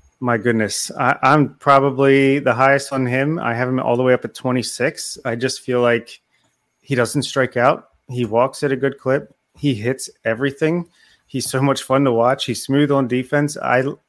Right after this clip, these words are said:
I love this guy. And he's, <sighs> I don't know. If he could get up to Aberdeen before this year is over, I doubt at this point that he will. But maybe, <laughs> maybe. Um, would love to see it, but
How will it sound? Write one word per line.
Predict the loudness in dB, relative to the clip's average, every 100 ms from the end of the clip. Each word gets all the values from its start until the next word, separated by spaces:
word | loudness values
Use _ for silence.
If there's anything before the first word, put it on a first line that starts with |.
| _ _ _ -4
I | -2
love | 0 -2
this | -8
guy. | -4 -4 -4 -8 -8
And | -4 -4 -4 -8 _
he's, | -6 -4 -4 -6 -12 -14 _ _ _ _ _
<sighs> | _ _ -12 -10 -8 -12 -6
I | -4
don't | -2
know. | -2 -4 -6
If | -8 -4
he | -2
could | -2 -4 -2
get | 2
up | 2 2
to | -6
Aberdeen | -2 -2 0 -4
before | -6 -6 -6
this | -6 -6
year | -4 -4
is | -4
over, | -6 -4 -2 -2
I | -2
doubt | 2 2 2 -2
at | -8
this | -6 -10
point | -6 -4
that | -2
he | -2
will. | -2 -2 -2 -6 _ _ _ _
But | -6
maybe, | 0 2 2 0 -6
<laughs> | -8
maybe. | -2 2 2 2 -2 -4
Um, | -2 2 2 2 0 -6 -20 -20 -20 -10
would | 0
love | 4 4
to | 4
see | -2 0
it, | 0 0
but | 0 0